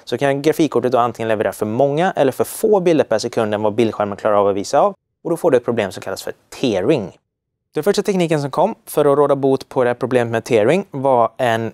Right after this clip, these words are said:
teknik som kallas för vertical sync, eller som förkortas V-sync. Det här innebär då helt enkelt att man låser uppdateringsfrekvensen på grafikkortet så att den alltid levererar precis samma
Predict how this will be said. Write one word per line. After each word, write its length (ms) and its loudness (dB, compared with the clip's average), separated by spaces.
teknik 300 -4
som 100 -10
kallas 180 -2
för 80 -2
vertical 500 -2
sync, 260 -4
eller 80 2
som 180 -4
förkortas 520 -4
V-sync. 720 -4
Det 140 0
här 100 2
innebär 440 0
då 140 2
helt 220 -2
enkelt 240 0
att 180 -2
man 240 0
låser 580 0
uppdateringsfrekvensen 840 -2
på 120 -2
grafikkortet 800 0
så 60 -10
att 60 -8
den 180 0
alltid 300 0
levererar 520 2
precis 380 0
samma 320 0